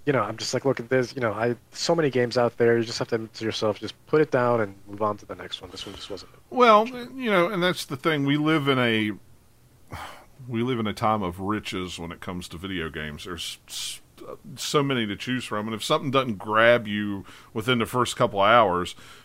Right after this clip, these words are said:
Speaker 2: it's, there's nothing wrong with moving on to, you know, something else. This was kinda like what I was in the mood for at the time.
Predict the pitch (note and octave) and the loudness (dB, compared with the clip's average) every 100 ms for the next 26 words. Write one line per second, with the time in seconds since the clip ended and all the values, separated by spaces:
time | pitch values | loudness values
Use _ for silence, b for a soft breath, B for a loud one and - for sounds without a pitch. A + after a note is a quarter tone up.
0 | - B2 - A#2+ C3 B2 A#2+ A#2 A2 A2 | -8 -6 -4 2 4 4 4 4 4 2
1 | A2 G#2+ G2 A2+ B2 A#2+ G#2+ G#2 G#2+ G#2 | 2 2 -2 2 4 4 2 2 2 2
2 | F#2 G2+ F#2 F2+ F#2 F2+ A2 D#2+ D#2+ F#2+ | 0 -2 -2 -2 -4 -6 -4 -4 -4 -8
3 | F2+ F2 F2+ E2+ B B B D#3+ A#3 - | -8 -6 -6 -8 B B B 4 4 4
4 | G3 - D#3+ D#3 C3+ C3 B2 B2+ B2+ A#2+ | -2 4 6 8 8 8 6 6 6 4
5 | A2 A#2+ G#2 A2 A2+ G2+ A2 G2+ G2+ G2 | 0 -2 0 2 0 -2 -4 0 0 -2
6 | - G2+ F#2+ F#2+ F#2 | -6 -4 -2 -2 -4